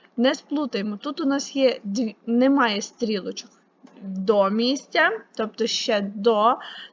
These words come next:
за триста метрів до такого місця, де будуть запроваджені певні обмеження. А якщо у нас є третій, так, то у нас вже є протяжність небезпечної ділянки.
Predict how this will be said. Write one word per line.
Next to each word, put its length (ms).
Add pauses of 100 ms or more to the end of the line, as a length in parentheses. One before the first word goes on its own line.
(120)
за 320
триста 460
метрів 440
до 100
такого 400
місця, 420
де 140
будуть 280
запроваджені 680
певні 380
обмеження. 800 (500)
А 120
якщо 420
у 200
нас 380
є 340 (380)
третій, 640 (400)
так, 280
то 100
у 20
нас 320
вже 200
є 160
протяжність 800
небезпечної 880
ділянки. 520